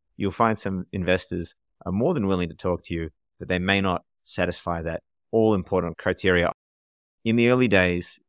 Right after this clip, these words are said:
of your startup, it may not even be bad to invest some time in speaking to an investor who doesn't have money for you now, but they have information. As my dear old mother says, "You have to kiss many frogs to find Prince Charming."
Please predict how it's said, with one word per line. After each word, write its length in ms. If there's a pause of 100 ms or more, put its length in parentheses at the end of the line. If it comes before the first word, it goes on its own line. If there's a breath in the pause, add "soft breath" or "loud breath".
(260)
of 220
your 120
startup, 440 (340)
it 140
may 280
not 160
even 200
be 120
bad 260
to 80
invest 300
some 160
time 360 (360)
in 120
speaking 360
to 100
an 80
investor 520 (440)
who 500 (460)
doesn't 220
have 160
money 200
for 140
you 80
now, 240
but 120
they 100
have 180
information. 600 (360)
As 220
my 340
dear 180
old 140
mother 200
says, 420
"You 100
have 160
to 80
kiss 260
many 180
frogs 400
to 120
find 280
Prince 180
Charming." 380